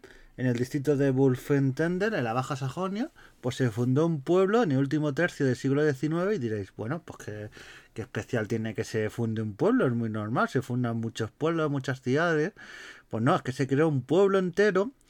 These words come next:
en el que solo viven y vivían, ah,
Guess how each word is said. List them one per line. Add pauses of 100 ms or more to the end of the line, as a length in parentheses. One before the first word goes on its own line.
(640)
en
el
que
solo
viven
y
vivían,
ah,